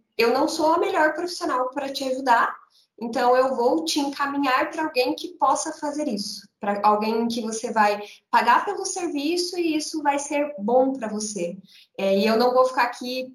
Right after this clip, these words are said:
por exemplo, só porque eu quero que você me pague e a gen-, e vou ficar te enrolando aqui durante todo o processo, não vai haver mudança. Então, eu acho que esse é um ponto muito importante da gente mostrar que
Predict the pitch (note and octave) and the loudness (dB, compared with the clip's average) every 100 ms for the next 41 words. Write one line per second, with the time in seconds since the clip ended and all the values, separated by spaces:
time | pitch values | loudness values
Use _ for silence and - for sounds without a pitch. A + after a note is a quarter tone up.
0 | - A3+ A3+ A3+ A3+ A#3+ - A3+ A#3+ - | -4 -2 0 0 -2 -6 -2 0 2 0
1 | B3+ - A#3 A#3 - A3 A3 A3+ A3 G#3+ | -6 -4 -2 -2 -2 0 0 -2 -8 -10
2 | G#3+ G#3+ G#3+ A3 A3 A#3+ B3 D4 D#4+ D4+ | -8 -6 -4 -4 -2 2 4 2 2 2
3 | D4+ D4 C4 A#3 A3 A3+ A#3+ A3+ A#3+ A3+ | 2 0 -2 -4 -6 -6 -4 -4 -4 -2
4 | A3 G#3+ G#3+ C4+ D4 - - - C4 B3 | 2 4 4 4 2 -2 -6 -8 -8 -8
5 | A#3+ A3+ A3+ A3+ A3 - - C#4 C#4+ D4 | -8 -8 -8 -10 -12 -12 -4 2 4 4
6 | D4 B3 A3+ A3+ A3+ G#3+ G#3+ A#3+ C4 C#4+ | 0 -4 -4 -4 -4 -4 0 2 2 0
7 | - C#4 C#4 - - - G#3 A3+ A#3 B3 | -4 -6 -6 -12 -20 -12 -8 0 2 2
8 | B3+ - A3+ A#3 - B3+ B3 C4+ B3+ B3 | 2 0 0 0 0 -2 -2 -2 -2 -4
9 | B3 B3 B3 D#4+ D#4+ - A#3+ B3+ B3 C#4+ | -6 -4 -4 0 -2 -2 -4 -2 -2 -2
10 | G3 G#3+ A3+ A3 A3+ A#3+ - G#3+ A#3 - | -4 -4 -2 -4 -2 -2 0 0 0 -2
11 | B3+ | -6